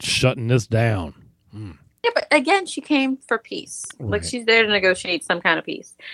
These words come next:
Speaker 2: Granted, her son will not be on board with it, and hopefully they can, um, uncondition her reconditioning. I just want her mother to, to come and, like, not fix things, but know exactly what's going on.
Speaker 1: Right.
Speaker 2: 'Cause I don't, oh, Dev.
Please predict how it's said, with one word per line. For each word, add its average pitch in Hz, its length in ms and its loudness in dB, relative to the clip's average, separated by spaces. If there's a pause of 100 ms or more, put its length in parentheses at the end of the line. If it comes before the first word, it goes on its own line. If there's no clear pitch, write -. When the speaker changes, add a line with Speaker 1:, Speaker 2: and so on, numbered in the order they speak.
(240)
Speaker 2:
Granted, 254 500 2
her 226 140 2
son 330 280 -4
will 254 120 0
not 262 180 0
be 202 100 -6
on 180 160 -6
board 208 280 0
with 170 180 -6
it, 156 200 -4
and 160 100 -12
hopefully 190 380 0
they 170 140 0
can, 160 300 -6
um, 147 320 0 (360)
uncondition 262 680 0
her 320 180 2
reconditioning. 381 680 -4 (680)
I - 80 2
just 679 200 -6
want 453 180 2
her 392 80 4
mother 277 360 4
to, 175 280 -2
to - 260 -6
come 196 360 2
and, 165 260 -10
like, - 160 -10 (100)
not 349 240 2
fix - 200 -2
things, 240 440 -2 (260)
but 196 140 2
know 190 160 4
exactly 180 420 2
what's 170 200 0
going 156 240 -2
on. - 320 -2
Speaker 1:
Right. 101 340 -8
Speaker 2:
'Cause 220 100 -4
I 202 60 2
don't, - 120 2 (440)
oh, 180 220 2 (240)
Dev. 160 400 2